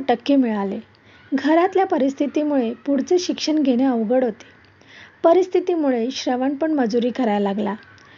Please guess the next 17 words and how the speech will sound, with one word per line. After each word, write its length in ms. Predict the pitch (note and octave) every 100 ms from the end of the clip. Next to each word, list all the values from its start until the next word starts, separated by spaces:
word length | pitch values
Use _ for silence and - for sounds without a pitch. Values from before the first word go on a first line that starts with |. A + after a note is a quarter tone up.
| -
श्रवणच्या 560 | - C4+ A3 A#3 A3+ A#3
डोळ्यात 420 | B3 C4 A#3+ -
स्वप्न 380 | - D4 - F4
होते 300 | D4+ E4 D#4+
डॉक्टर 520 | A3 G#3+ - - C4
व्हायचे, 440 | B3+ G#3 G3 G3+ A3 - - -
लोकांची 480 | D#4+ E4+ F4+ F4 F#4+
सेवा 340 | F4+ C4+ A#3+ C#4
करायची. 520 | B3+ G3+ G3+ - A3 - _ _ _ _ _ -
त्याचे 280 | A3 G3+ A3+
शिक्षक 440 | - D4 - A#3+ A#3+ - - _ _ _ -
श्री 260 | - D#4 C#4
चिमणारामजी 840 | - C#4 B3 C#4 D4 D4 D4 A#3+ B3+ _ -
हे 140 | D#4+
श्रवणच्या 540 | - D4+ B3+ C#4 D4 C4+
आयुष्यात 480 | G3+ A3 - A#3+ A3
येतात 280 | G3 G3